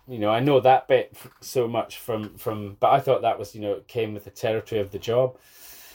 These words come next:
And, um, anyway, it was a Horizon experiment on, uh, sleep deprivation, um, circadian rhythm, and they wanted to see that if, if you put someone in the dark, um, for ten days, what, what happens to their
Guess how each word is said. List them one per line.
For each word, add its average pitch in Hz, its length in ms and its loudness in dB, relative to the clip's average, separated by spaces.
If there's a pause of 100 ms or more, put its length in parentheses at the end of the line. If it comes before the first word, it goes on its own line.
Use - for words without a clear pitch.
(100)
And, 143 140 2
um, 147 300 2 (240)
anyway, 139 240 4
it - 40 -2
was 135 120 -8
a 131 80 -2
Horizon 143 400 2
experiment 117 600 -6
on, 104 520 2 (1200)
uh, 98 260 2
sleep 120 280 -4
deprivation, 117 760 0 (580)
um, 104 360 0
circadian 131 500 0
rhythm, 110 400 -4 (400)
and 104 260 -6
they 113 120 -4
wanted 123 360 0
to 104 100 -14
see 117 320 -6
that 104 280 0
if, - 340 -10 (160)
if 104 200 -10
you 110 80 -10
put 135 260 -2
someone 110 460 -4
in 127 180 2
the 110 80 -6
dark, 107 400 0 (1120)
um, 98 440 4
for - 160 -14
ten 113 280 -2
days, 98 320 -4
what, 113 220 -8
what 110 160 -2
happens 98 400 -8
to 107 120 -8
their 95 320 -4